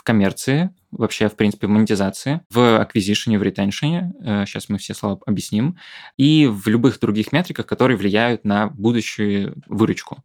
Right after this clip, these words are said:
Я упомянул монетиза-, монетизацию, это значит, сколько мы зарабатываем с каждого пользователя или вообще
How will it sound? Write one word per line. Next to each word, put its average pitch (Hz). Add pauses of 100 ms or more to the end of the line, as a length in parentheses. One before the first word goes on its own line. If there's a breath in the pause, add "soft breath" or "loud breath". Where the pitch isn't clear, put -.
Я 120
упомянул 113
монетиза-, 107
монетизацию, 104
это 104
значит, 95 (180)
сколько -
мы 104
зарабатываем 101
с -
каждого 101
пользователя 101 (280 soft breath)
или 95
вообще 98